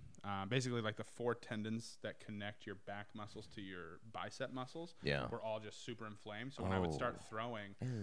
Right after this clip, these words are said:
Speaker 1: in the day, I would just get, like, a shooting pain down my arm.
Speaker 2: Yeah.
Speaker 1: Uh, and then eventually it would go away, but I, it took, like,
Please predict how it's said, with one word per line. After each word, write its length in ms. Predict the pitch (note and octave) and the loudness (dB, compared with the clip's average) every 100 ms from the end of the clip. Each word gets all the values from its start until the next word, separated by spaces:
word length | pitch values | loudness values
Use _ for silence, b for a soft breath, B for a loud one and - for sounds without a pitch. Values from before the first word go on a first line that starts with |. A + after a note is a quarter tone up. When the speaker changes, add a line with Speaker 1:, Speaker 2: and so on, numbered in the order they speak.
| F2 A#2+ | 0 -2
Speaker 1:
in 100 | A#2+ | -4
the 60 | |
day, 180 | G#2+ A#2+ | 0 2
I 60 | A2+ | 0
would 80 | A2 | -2
just 140 | - | -6
get, 100 | E2+ | -6
like, 120 | G#2+ | -6
a 60 | G2+ | -8
shooting 680 | - - - A#2+ A#2+ B2 A#2 | -8 -8 -2 4 4 4 -2
pain 360 | - G#2 A2 | -2 -2 2
down 180 | A2 G2+ | 2 2
my 160 | G2+ F#2+ | 0 0
arm. 300 | F#2+ G#2+ C3+ | 0 0 6
Speaker 2:
Yeah. 300 | F#2+ F#2 F2 | 12 12 12
Speaker 1:
Uh, 220 | D#2+ A2 A2 | 10 6 4
and 80 | C3+ | 4
then 80 | D3+ | 6
eventually 320 | D3+ E3 D3+ | 6 4 4
it 20 | |
would 120 | C3 A#2+ | 2 2
go 100 | A2+ | 0
away, 400 | A2 C3+ C#3 B2+ | 4 6 6 4
but 120 | B2 | 2
I, 80 | A#2+ | 0
it 160 | B2+ - | -2 -4
took, 220 | D3 A2+ | -4 0
like, 160 | A2+ | -2